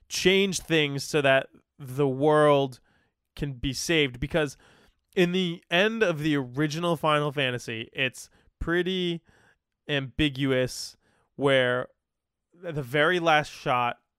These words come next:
or the post-credits shot of the game is Red thirteen running, and he has a couple cubs near him,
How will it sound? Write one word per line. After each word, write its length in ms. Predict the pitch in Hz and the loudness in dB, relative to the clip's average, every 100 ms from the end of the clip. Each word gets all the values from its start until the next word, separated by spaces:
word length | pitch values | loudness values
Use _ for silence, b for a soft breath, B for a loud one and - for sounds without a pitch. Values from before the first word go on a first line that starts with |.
| _ _ | _ _
or 200 | 147 127 | -8 -6
the 120 | 120 123 | -6 -6
post-credits 800 | - 196 214 - 180 156 139 - | 0 2 0 -2 0 0 0 -8
shot 360 | - 120 117 | -4 -4 -2
of 120 | 139 123 | -6 -8
the 80 | |
game 420 | 120 123 117 117 120 | -8 -8 -10 -12 -14
is 480 | - 127 120 120 - - b b b _ _ _ _ | -8 -8 -8 -12 -16 -20 b b b _ _ _ _
Red 220 | 147 151 143 | 2 2 4
thirteen 580 | 170 160 - 170 151 | 0 0 -4 -2 -2
running, 640 | 143 127 135 131 123 120 123 - | -4 0 2 2 0 -6 -12 -6
and 120 | 139 | -2
he 60 | |
has 120 | 139 135 | 0 -2
a 40 | |
couple 200 | - 135 | -6 -10
cubs 360 | - 156 143 127 | -4 0 0 -2
near 180 | 123 | -8
him, 240 | 120 117 | -6 -8